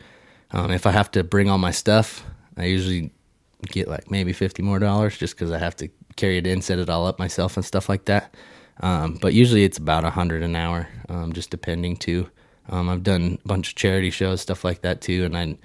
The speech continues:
tell 'em I'll do it for free or whatever, or, like, at the end, you know, give the money back to them, stuff like that. But, um, I mean, like, at Twin Elks, I did,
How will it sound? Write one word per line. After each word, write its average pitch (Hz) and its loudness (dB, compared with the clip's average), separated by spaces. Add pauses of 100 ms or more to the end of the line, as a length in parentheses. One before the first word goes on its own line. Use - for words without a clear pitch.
(580)
tell 95 2
'em 90 4
I'll 90 4
do 85 0
it - 0
for 98 -4
free 92 -2
or 92 0
whatever, 90 0
or, 87 0
like, 82 -2
at 85 -8
the 87 -4
end, 85 -4
you 87 -2
know, 85 -2
give 82 -6 (200)
the 87 -6
money 87 -2
back 87 -2
to 95 -6
them, 85 -4
stuff - -8
like 82 -6
that. 85 -4
But, 80 -4 (1300)
um, 85 -4 (640)
I - -2
mean, 98 2
like, 90 0
at 85 -2
Twin 101 2
Elks, - -2 (100)
I 90 -6
did, 90 0